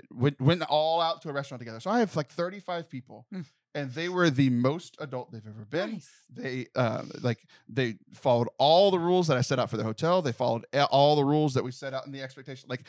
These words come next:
Speaker 1: all we had to say for the, for the, when we went into Cracker Barrel, <laughs> it was like, "We're not going, we're all wearing our school stuff. You're not gonna make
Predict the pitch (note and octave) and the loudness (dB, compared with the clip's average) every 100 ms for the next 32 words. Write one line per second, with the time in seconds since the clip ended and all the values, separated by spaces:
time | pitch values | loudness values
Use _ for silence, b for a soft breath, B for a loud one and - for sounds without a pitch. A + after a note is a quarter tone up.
0 | F3 - F3 A3 A3+ F#3+ F3+ E3+ D#3+ C#3 | -20 4 6 8 6 2 -2 -6 -8 -12
1 | B2+ - _ _ _ _ _ _ _ - | -12 -14 _ _ _ _ _ _ _ -10
2 | C#3 B2+ B2+ B2+ - - C#3 C#3 C3 D3 | -8 0 2 2 0 -2 0 2 2 2
3 | C3+ C3 F3 C#3+ B2 A#2+ - _ _ _ | 0 0 -2 -2 -4 -6 -8 _ _ _
4 | D#3+ C#3 - _ _ _ _ _ _ _ | -14 -14 -16 _ _ _ _ _ _ _
5 | _ _ _ C#3 E3 D#3+ D#3+ D3+ D3 C#3 | _ _ _ -10 -2 -2 -2 -6 -10 -12
6 | _ C#3 D3 C#3 C#3 C3+ C3 B2 A#2+ A2 | _ -6 4 6 6 2 -6 -10 -12 -16
7 | A2 A#2 B2 C3 A#2+ C3 B2+ A#2 A2+ | -16 -4 -2 0 -2 -6 -14 -16 -16